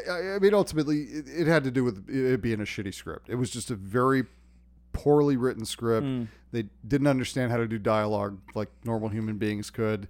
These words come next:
Speaker 2: That's
Speaker 1: And
Speaker 2: true.
Speaker 1: what they did
Speaker 2: Yeah.
Speaker 1: focus on were things that didn't need to be focused on. Um, as I'm sitting there suffering through this, I, I had this vision in my head. I wanna see Jason Momoa and The Rock in a movie together.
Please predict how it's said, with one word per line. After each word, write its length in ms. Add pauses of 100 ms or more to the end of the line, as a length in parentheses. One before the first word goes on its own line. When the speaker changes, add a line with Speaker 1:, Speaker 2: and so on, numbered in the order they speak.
Speaker 2:
That's 280
Speaker 1:
And 120
Speaker 2:
true. 80
Speaker 1:
what 140
they 140
did 160
Speaker 2:
Yeah. 60
Speaker 1:
focus 480
on 180
were 140
things 320
that 240
didn't 280
need 200
to 40
be 140
focused 460
on. 160 (420)
Um, 400
as 240
I'm 140
sitting 260
there 100
suffering 680
through 220
this, 440 (100)
I, 320
I 220 (140)
had 180
this 140
vision 340
in 80
my 160
head. 460 (760)
I 100
wanna 220
see 240
Jason 440
Momoa 520
and 140
The 80
Rock 480
in 100
a 80
movie 400
together. 600